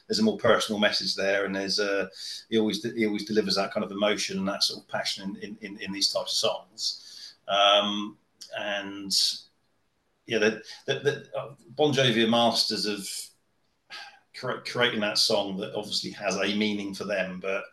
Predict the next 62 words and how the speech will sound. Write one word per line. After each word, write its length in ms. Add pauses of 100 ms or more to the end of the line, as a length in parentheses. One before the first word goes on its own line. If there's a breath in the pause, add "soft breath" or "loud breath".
(360 loud breath)
we 180
all 140
latch 240
onto 240
that 160
as 80
well. 360
We 140
all 160
kind 160
of 60
find 180
our 120
own 120
meaning 220
in 60
that 140
song, 240
and 80
it's 140
just, 320 (100)
I 80
don't 200
know 40
any 120
other 140
band 280
like 280
it. 100
And 80
this 120
is 120
another 260
one 100
of 60
those 200
songs. 340
It's, 180
it's, 220
it's, 220
you 80
know, 80
it's 160
a 40
fairly, 480 (460 loud breath)
and 100
I 20
think 160
you, 180
you 140
probably 260
hit 140
the 40
nail 200
on 80
the 60
head. 140
It 80
is, 300
it, 40
it, 500
it, 140